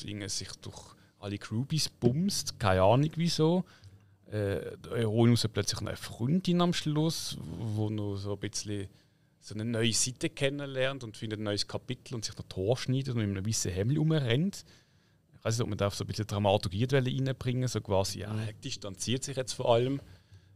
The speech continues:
Speaker 1: Äh, so ein bisschen, sag, so, so zu dichte Sachen, wo das alles noch ein bisschen schräg macht.
Speaker 2: Ja.
Speaker 1: Ähm,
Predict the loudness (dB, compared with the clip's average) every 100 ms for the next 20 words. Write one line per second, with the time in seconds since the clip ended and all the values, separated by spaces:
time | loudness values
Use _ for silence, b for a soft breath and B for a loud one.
0 | -4 -2 -2 -4 -2 0 2 2 2 -4
1 | -10 _ -10 -10 -2 0 4 4 4 2
2 | -2 0 0 -2 -4 -2 2 2 4 2
3 | 0 -2 -4 -2 -2 -2 -4 -4 -4 -2
4 | 0 0 4 4 2 -4 -16 b b b
5 | _ -6 -6 -6 -4 -4 -6 -8 -8